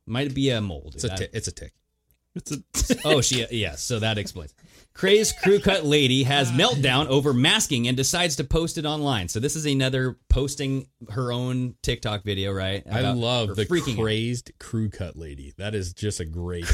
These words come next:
Speaker 1: <laughs> Yes.
Speaker 2: very descriptive.
Speaker 1: Yep,
Speaker 2: Yep.
Speaker 1: crazed crew cut. Here we go. So, okay, so now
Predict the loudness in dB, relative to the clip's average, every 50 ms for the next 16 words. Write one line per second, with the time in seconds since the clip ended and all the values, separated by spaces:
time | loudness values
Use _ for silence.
0 | 2 2 2 0 0 0 0 2 2 2 0 0 0 -2 -2 0 -2 0 0 0
1 | 2 2 2 0 0 -2 -2 -4 -4 -4 -6 -6 -8 -10 -12 -12 -14 -18 -14 -10
2 | -8 -6 -6 -8 -8 -8 -4 -2 -2 -2 -2 -4 -4 -4 -2 -2 0 -2 -2 -4
3 | -6 -6 -4 -2 -2 0 0 0 0 2 2 2 2 0 -2 -2 -2 0 0 0
4 | 0 0 -2 0 0 0 0 0 0 0 2 2 2 2 2 2 2 2 0 0
5 | -4